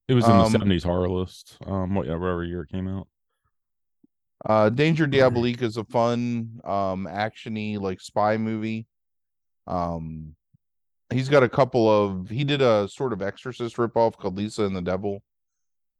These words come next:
Speaker 2: Um, and then a movie that never was finished, um, called Rabid Dogs, which is a really great, um,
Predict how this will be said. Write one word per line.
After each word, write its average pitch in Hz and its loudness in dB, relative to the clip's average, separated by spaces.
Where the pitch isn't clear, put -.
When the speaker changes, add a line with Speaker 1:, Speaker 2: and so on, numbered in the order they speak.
Speaker 2:
Um, 85 -4
and 123 2
then 113 2
a 110 -4
movie 135 -2
that 110 2
never 113 -2
was 95 -8
finished, - -8
um, 85 -6
called 113 0
Rabid 117 4
Dogs, 104 0
which 95 -10
is 95 -6
a 98 0
really 113 0
great, 92 -4
um, 82 -14